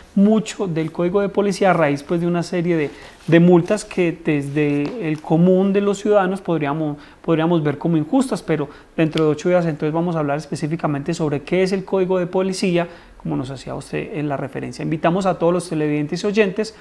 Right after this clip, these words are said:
a que dentro de ocho días nos escuchen y nos vean con este importante tema. También les recordamos los números telefónicos para quienes nos escuchan a través de Radio Sonsón,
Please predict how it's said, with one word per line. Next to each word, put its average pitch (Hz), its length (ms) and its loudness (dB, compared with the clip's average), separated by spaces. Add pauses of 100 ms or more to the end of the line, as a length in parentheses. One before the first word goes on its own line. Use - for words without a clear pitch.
(300)
a 156 140 2
que 156 120 -2
dentro 147 260 0
de 143 40 -2
ocho 147 160 -4
días 175 80 0
nos 175 200 -4
escuchen 196 640 -2
y 214 60 -2
nos 208 180 -2
vean 196 260 4 (340)
con 170 140 4
este 151 180 2
importante 151 540 -2
tema. 127 260 -8 (300)
También 226 320 6
les 208 80 6
recordamos 151 480 2
los 175 140 2
números 160 320 0
telefónicos 196 640 0
para 135 240 -4
quienes 143 240 -4
nos 135 160 -6
escuchan 220 720 4 (360)
a 147 160 6
través 147 300 4
de 185 80 4
Radio 190 280 6
Sonsón, 196 520 0